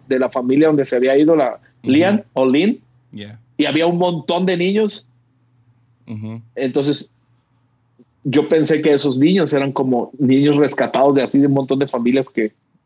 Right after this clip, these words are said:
Speaker 2: Mm.
Speaker 1: que no cuidaban bien, pues, ¿no? Pero ya es como que, mm, si no me lo hubieran presentado, yo la teoría la traía como desde la segunda temporada, pues.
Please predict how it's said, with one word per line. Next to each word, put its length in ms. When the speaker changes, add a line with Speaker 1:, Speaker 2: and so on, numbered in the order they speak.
Speaker 2:
Mm. 260
Speaker 1:
que 120
no 120
cuidaban 340
bien, 260
pues, 260
¿no? 160
Pero 240
ya 160
es 120
como 220
que, 160
mm, 360
si 160
no 120
me 100
lo 80
hubieran 260
presentado, 580
yo 220
la 180
teoría 260
la 140
traía 380
como 260
desde 240
la 140
segunda 280
temporada, 540
pues. 240